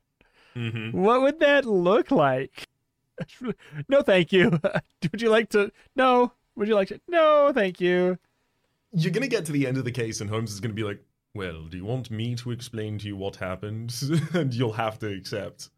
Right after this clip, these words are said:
Speaker 2: Uh, I guess so. Uh, but yeah, you examine the bay window.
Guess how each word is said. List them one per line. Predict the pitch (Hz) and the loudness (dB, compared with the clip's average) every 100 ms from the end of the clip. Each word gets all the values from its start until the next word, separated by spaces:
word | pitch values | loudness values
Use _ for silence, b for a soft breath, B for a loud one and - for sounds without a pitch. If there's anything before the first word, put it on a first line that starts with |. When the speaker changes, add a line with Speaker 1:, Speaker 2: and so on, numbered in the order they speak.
| _ 123 | _ -8
Speaker 2:
Uh, | 131 123 - _ | -6 -6 -10 _
I | 131 127 | -10 -4
guess | 165 233 | 0 0
so. | - - 185 196 220 240 254 - _ _ - | 0 2 6 6 6 4 2 -4 _ _ -10
Uh, | 143 127 - | -8 -8 -6
but | 147 | -4
yeah, | 117 | -4
you | 101 | -4
examine | 127 185 | -2 0
the | 208 | 2
bay | 208 | 4
window. | 196 190 185 185 180 | 4 4 4 4 2